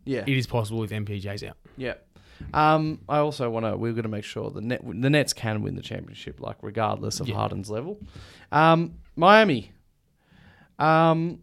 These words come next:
Speaker 1: how close to their ceiling do they need to be at to defeat playoff Nets and playoff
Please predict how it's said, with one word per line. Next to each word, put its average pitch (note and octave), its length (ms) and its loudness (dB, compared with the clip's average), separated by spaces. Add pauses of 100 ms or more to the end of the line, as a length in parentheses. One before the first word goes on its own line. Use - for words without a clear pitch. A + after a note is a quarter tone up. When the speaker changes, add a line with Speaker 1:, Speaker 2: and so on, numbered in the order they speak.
(200)
Speaker 1:
how A#3+ 260 6
close B3 340 4
to G#3+ 120 -2
their E3+ 180 2
ceiling F3+ 420 -2
do C#3 100 -4
they C3+ 140 2
need D3+ 320 -2
to D3 60 -6
be C3 320 0
at G#2+ 360 -4 (100)
to - 160 -10
defeat D3 540 -4 (600)
playoff D3 440 2
Nets C3+ 280 0
and A2+ 120 -6
playoff A2+ 340 -2